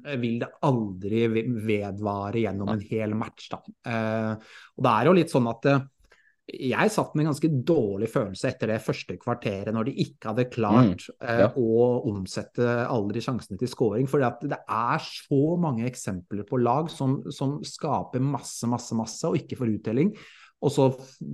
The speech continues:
Speaker 1: får de en i, eh, sekken, eller, eh, de får, det ender ut, altså det, det, det, du vil aldri klare å, å, å holde det oppe gjennom en hel kamp med den sjansefrek-, frekvensen.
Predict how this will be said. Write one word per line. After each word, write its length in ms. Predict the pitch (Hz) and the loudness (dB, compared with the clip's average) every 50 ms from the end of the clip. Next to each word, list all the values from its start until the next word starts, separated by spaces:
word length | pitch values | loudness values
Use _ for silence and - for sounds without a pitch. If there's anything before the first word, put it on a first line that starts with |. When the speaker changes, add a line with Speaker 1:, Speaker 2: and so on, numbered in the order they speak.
| 139 | -10
Speaker 1:
får 320 | 135 135 - 135 113 113 113 | -4 2 2 4 4 4 4
de 80 | 131 123 | 4 4
en 180 | 113 101 104 110 | 4 4 2 2
i, 140 | 117 120 117 113 113 117 117 | 2 4 4 4 4 4 2
eh, 680 | 113 117 113 113 113 113 120 117 117 - - 123 120 123 | 2 0 0 -2 -2 -2 -4 -6 -8 -8 -6 -6 -6 -6
sekken, 720 | 123 - - - - _ - - 123 117 120 120 120 120 | -4 -4 -6 -6 -8 _ -2 2 2 2 4 2 2 2
eller, 480 | 117 120 117 117 117 117 117 117 117 117 | 0 0 0 2 2 2 2 2 2 2
eh, 680 | 120 117 117 117 117 117 117 113 113 117 117 117 117 117 113 | 2 2 2 2 2 2 2 2 2 2 2 2 2 0 0
de 220 | 110 113 120 123 | 0 0 0 0
får, 240 | 120 - - 143 - | 0 0 -4 -4 -2
det 120 | 127 131 123 | 0 2 2
ender 340 | 117 113 104 98 101 101 104 | 2 2 2 0 -2 -2 0
ut, 120 | 110 120 | 0 0
altså 180 | 135 120 - 131 | 0 0 0 2
det, 120 | 123 127 127 - - - - - | 2 2 0 -2 -10 -20 -4 2
det, 160 | 147 147 147 139 | 4 4 6 6
det, 140 | 151 156 151 139 131 131 143 - | 4 0 0 0 -2 -2 -4 -4
du 200 | 151 139 139 139 | -2 0 2 2
vil 240 | 135 131 131 123 131 | 4 6 6 6 6
aldri 360 | 143 127 120 107 104 110 120 | 4 2 2 2 0 -2 -4
klare 600 | - - - 151 135 127 113 98 95 95 98 117 | -4 -2 0 0 2 2 0 0 -2 -4 -4 -4
å, 140 | 113 117 120 120 123 117 | -4 -4 -4 -2 -2 0
å, 80 | 113 123 131 127 | 0 0 0 -2
å 100 | 117 110 | -4 -4
holde 560 | - - - 147 123 113 101 92 92 98 104 | -4 0 0 0 0 0 -4 -8 -8 -6 -6
det 120 | 120 - | -4 -2
oppe 440 | - 151 - - - _ _ - 131 | -2 -2 -4 -4 -14 _ _ -4 -2
gjennom 320 | 120 110 107 107 107 113 | -2 -2 -2 -2 -2 -2
en 80 | 120 113 | -2 -2
hel 360 | - - 117 110 110 117 120 - | -2 -4 -4 -2 -2 -4 -6 -8
kamp 400 | - - 107 104 113 113 - - | -8 -6 -4 -4 -4 -4 -4 -4
med 240 | 113 107 107 110 110 | -2 -2 0 0 -2
den 180 | 110 107 107 113 | -2 -2 -2 -4
sjansefrek-, 720 | - - 120 101 90 - - - 95 - 107 98 - - | -4 -4 -4 -4 -4 -6 -8 -10 -8 -8 -8 -8 -10 -8
frekvensen. 760 | - - 107 101 - - 120 110 107 101 - - - 160 175 | -6 -4 -4 -4 -4 -2 0 0 0 -2 -2 -4 -4 -4 -4